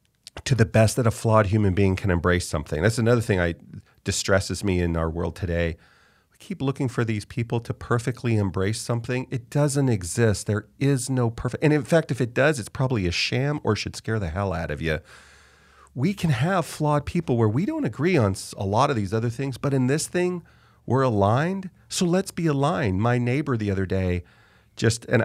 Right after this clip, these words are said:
I, and I don't wanna, I don't wanna put too many words in his mouth, but essentially we were talking about energy independence.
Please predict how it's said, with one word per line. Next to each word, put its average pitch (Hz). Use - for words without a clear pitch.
I, 110
and 107
I 107
don't 104
wanna, 87
I 117
don't 120
wanna 101
put -
too 113
many 98
words 95
in 90
his 87
mouth, 85
but -
essentially 127
we 101
were 101
talking 110
about 101
energy 98
independence. -